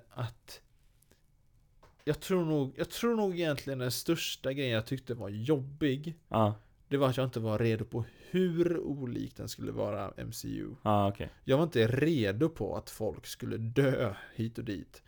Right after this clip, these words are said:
Speaker 2: Nej.
Speaker 1: Jag var inte redo på att det skulle vara som det var.
Speaker 2: Nej.
Speaker 1: Och det kanske de kunde marknadsfört på ett annat sätt, liksom, eller liksom förmedla
Speaker 2: Ja.
Speaker 1: på något sätt. Alltså, jag vet inte, jag har ingen aning.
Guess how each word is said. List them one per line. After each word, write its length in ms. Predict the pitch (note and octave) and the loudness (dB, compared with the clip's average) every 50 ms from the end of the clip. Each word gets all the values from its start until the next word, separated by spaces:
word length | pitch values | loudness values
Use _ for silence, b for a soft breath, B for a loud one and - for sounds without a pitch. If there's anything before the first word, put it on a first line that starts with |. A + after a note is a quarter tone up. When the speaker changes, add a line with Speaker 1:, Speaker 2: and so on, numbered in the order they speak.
| B B - | B B 0
Speaker 2:
Nej. 120 | G#2 G#2 | 2 4
Speaker 1:
Jag 80 | G2+ G2+ | 4 4
var 60 | G2 | 4
inte 160 | - A#2+ A2+ | 4 4 4
redo 420 | A2+ B2 B2+ A#2+ A2 G#2+ G#2 A2 A2+ | 6 6 6 6 6 6 4 2 0
på 220 | - - A2+ G#2+ | 0 0 -2 0
att 340 | G2+ G#2 A2 - - - - b b b b b b b - - | -2 -2 -6 -8 -14 -20 -20 b b b b b b b -10 -4
det 120 | - A#2 | -4 -4
skulle 280 | A2+ - - A2+ G#2 G2+ | -2 -2 -4 -4 -4 -4
vara 600 | G2+ G#2+ A#2+ A#2 A2 A#2+ D3 D#3 D3+ D3+ D3+ C#3+ - - - - - _ _ _ _ _ _ | -4 -6 0 4 6 6 8 8 6 6 4 0 -4 -10 -20 -20 -20 _ _ _ _ _ _
som 200 | - - A#2 A#2 | -10 -8 -6 -6
det 60 | A2+ | -6
var. 220 | G#2+ - - - - - _ _ - - - | -6 -8 -12 -14 -18 -20 _ _ -20 -20 -8
Speaker 2:
Nej. 240 | - A#2+ A2 G2+ F#2+ F#2+ B B B B B _ | -2 0 2 2 0 -2 B B B B B _
Speaker 1:
Och 100 | - C3+ | -6 -4
det 260 | A#2+ C3 C#3 C#3+ D#3+ | 0 4 4 4 4
kanske 420 | D#3+ - G3+ G3+ E3+ C#3 A#2 - A2 | 4 2 2 2 2 2 0 -2 -4
de 160 | A2 G#2 G#2+ | -4 -4 -6
kunde 560 | - - A2 G#2 G2+ G#2 F#2+ F#2 F2 - - - - _ _ _ _ _ _ _ _ _ _ _ _ _ _ _ _ _ _ _ _ _ _ _ _ _ _ _ _ _ _ _ _ _ _ _ | -4 -4 -4 -4 -4 -6 -6 -6 -6 -8 -10 -14 -18 _ _ _ _ _ _ _ _ _ _ _ _ _ _ _ _ _ _ _ _ _ _ _ _ _ _ _ _ _ _ _ _ _ _ _
marknadsfört 720 | A2+ A#2 A2+ A#2 A#2 A#2+ A#2 - - A#2 A2 - - _ | -6 -6 -6 -6 -8 -12 -18 -14 -12 -12 -12 -12 -14 _
på 60 | - | -16
ett 60 | - - | -14 -12
annat 280 | F2+ A2+ A2 G#2 - | -10 -10 -10 -10 -10
sätt, 240 | - - - C3+ - - - | -8 -6 -6 -6 -6 -10 -14
liksom, 300 | - A#2 G#2+ G#2+ A2 G#2 | -14 -12 -12 -12 -10 -8
eller 520 | - A#2 A#2+ A#2 A2+ - - - - - | -4 0 0 0 0 0 -4 -10 -10 -10
liksom 300 | - A#2+ A#2 A#2 A2 A2 | -8 -6 -6 -4 -6 -6
förmedla 720 | - - B2 B2 B2 A#2 A2 G#2 G#2 G#2 B2 C3+ D3+ D#3 D3 - - _ _ b b b b b b b | -6 -6 -4 -2 -2 0 0 0 -2 -2 2 2 2 2 2 -2 -10 _ _ b b b b b b b
Speaker 2:
Ja. 260 | - - G2 F#2+ F#2+ F#2+ | -4 -2 0 0 2 2
Speaker 1:
på 60 | B2 | 2
något 160 | A#2+ A2+ - | 0 0 0
sätt. 260 | - G#2+ - - - | -2 -2 -4 -4 -10
Alltså, 260 | - D2 A2+ A#2 A#2+ A#2+ | -6 -6 -4 -4 -2 -2
jag 120 | B2 C3 | 0 0
vet 100 | D3+ F#3 | 0 2
inte, 300 | F#3 C#3+ A2 G2+ G2 F#2+ - | 2 2 2 2 0 -2 -2
jag 80 | - A#2+ | -2 0
har 80 | C3 | 0
ingen 160 | D3+ C#3+ A2 | 0 -2 -2
aning. 400 | G2+ G#2 G2 F#2+ F#2+ G#2+ A#2+ B2+ | -2 -2 -2 -2 -2 -2 -2 -2